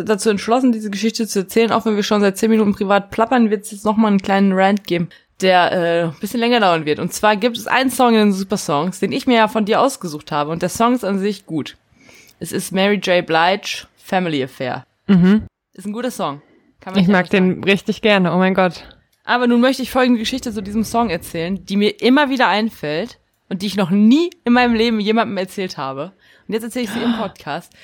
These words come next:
Speaker 1: Und ich
Speaker 2: Jetzt
Speaker 1: höre ja
Speaker 2: erzählst du sie drei Leuten mehr.
Speaker 1: <laughs> Ich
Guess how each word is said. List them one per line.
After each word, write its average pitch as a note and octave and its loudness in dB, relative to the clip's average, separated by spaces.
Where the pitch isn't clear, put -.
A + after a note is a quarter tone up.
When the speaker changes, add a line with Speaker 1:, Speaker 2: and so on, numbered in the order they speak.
Speaker 1:
Und G3 -6
ich A3 2
Speaker 2:
Jetzt A#3 0
Speaker 1:
höre A#3+ 2
ja C#4 -2
Speaker 2:
erzählst B3+ 2
du A3 2
sie G3+ 0
drei G#3 0
Leuten G3 4
mehr. F3 4
Speaker 1:
<laughs> - 2
Ich G#3 -2